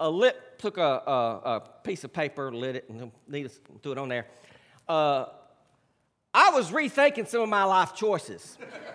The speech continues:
Uh, when it finally hit, that sound, that whoosh, knocked me back. I immediately was kinda checking myself. Uh,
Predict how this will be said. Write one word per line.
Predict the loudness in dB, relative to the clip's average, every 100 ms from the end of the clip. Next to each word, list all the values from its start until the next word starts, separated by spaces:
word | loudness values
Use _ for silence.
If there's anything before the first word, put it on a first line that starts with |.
| -16 -16 -18 -20 -20 -20 -20 -20 -20 -20 -20 -20 -20 -8 4
Uh, | 6 8 6
when | 2 2
it | 0 4
finally | 6 6 4
hit, | 0 2 2 0 -8 -20 _ _ _ _ _ _ _
that | 6 6 6
sound, | 2 6 8 8 6 4
that | 4 2 -10 -20 _ 0
whoosh, | 10 12 12 8 -6 -14 -18 -20 _ _ _ -20 _ -2
knocked | 8 10 10
me | 6 4
back. | 6 6 6 0 -18 -20 _ _ _ _ _ -16 2
I | 4
immediately | 6 4 0 0
was | -2
kinda | -2 0 0 -2 -10 -20 _ -20 -20 _ -20 _ -20 -20 -20 _ _ -20 _ _ _ _
checking | 0 2 4 0
myself. | 0 0 0 -2 0 -2 -10 -20 -20 -20 -20 -20 _ _ _ _ _ _ _ _ _ 2
Uh, | 6 6 6 2